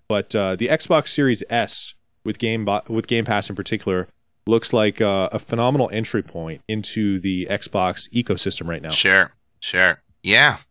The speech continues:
Speaker 1: Cool. Well, thank you for listening to this podcast. This is an interesting development. I don't think we'll be talking about an acquisition of this magnitude, um, anytime soon. You know, seventy billion dollars is pretty big.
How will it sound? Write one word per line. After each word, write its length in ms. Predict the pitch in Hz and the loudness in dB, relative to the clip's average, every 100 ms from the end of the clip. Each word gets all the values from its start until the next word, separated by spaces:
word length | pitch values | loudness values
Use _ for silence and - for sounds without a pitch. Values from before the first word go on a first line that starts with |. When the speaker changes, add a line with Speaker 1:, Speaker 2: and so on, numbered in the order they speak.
| _ | _
Speaker 1:
Cool. 220 | 170 180 | 6 6
Well, 100 | 117 | 6
thank 200 | 113 170 | 2 2
you 60 | 180 | 2
for 120 | 156 | 4
listening 220 | 156 156 | 2 4
to 40 | 143 | 0
this 80 | |
podcast. 640 | 131 135 147 170 175 185 - | 4 4 4 2 0 0 -2
This 160 | 123 | -2
is 80 | 131 | 2
an 140 | 127 127 | 2 2
interesting 400 | 139 139 139 123 | 0 0 0 0
development. 540 | 104 110 117 143 147 | 2 2 2 -2 -2
I 60 | 117 | 0
don't 140 | 123 131 | 0 0
think 120 | 131 | 2
we'll 80 | 123 | 2
be 100 | 110 | 2
talking 340 | 120 113 120 | 0 0 0
about 420 | 107 104 101 - - | 0 2 0 -2 -4
an 80 | 110 | -2
acquisition 640 | 107 110 101 113 - 107 | 0 0 0 2 0 -2
of 80 | 92 | -2
this 200 | 101 - | -2 -2
magnitude, 760 | 101 110 104 - 92 90 92 - _ - | -4 -4 -4 -2 -2 -2 -6 -18 _ -8
um, 440 | 90 90 85 80 - _ - - _ - | -6 -6 -8 -12 -18 _ -20 -20 _ 2
anytime 400 | 160 165 165 165 | 2 4 2 4
soon. 400 | - 180 110 85 | 4 4 2 -2
You 100 | 101 | -2
know, 180 | 117 | 0
seventy 420 | 113 - 123 123 110 | 0 -2 -2 0 2
billion 300 | 113 117 104 | 2 2 2
dollars 340 | 107 123 113 | 0 -2 -2
is 100 | 117 | -2
pretty 180 | - 117 | 0 4
big. 320 | 123 92 - | 4 2 -2